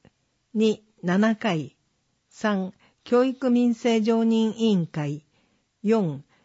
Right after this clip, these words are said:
伊予柳四百八。十七番、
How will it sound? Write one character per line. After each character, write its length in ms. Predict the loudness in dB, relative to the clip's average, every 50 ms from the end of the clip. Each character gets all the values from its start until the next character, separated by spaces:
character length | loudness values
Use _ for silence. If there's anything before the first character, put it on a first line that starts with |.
| _ _ _
伊 140 | -2 2 2
予 140 | 2 2
柳 640 | 2 0 0 0 0 -2 -2 -2 -2 -4 -4 -6 _ _
四 260 | -4 -2 0 0 0
百 300 | 0 -2 -6 -4 -6 -6
八。 440 | -6 -6 -8 -10 -8 -8 -8 -8 _ _ _ _ _ _ _ _ _ _ _ _ _ _ _ _ _ _ _ _ _ _ _
十 280 | -4 -2 0 0 0 0
七 260 | 0 0 0 0 0
番、 380 | 0 -2 -4 -4 -6 -10 -12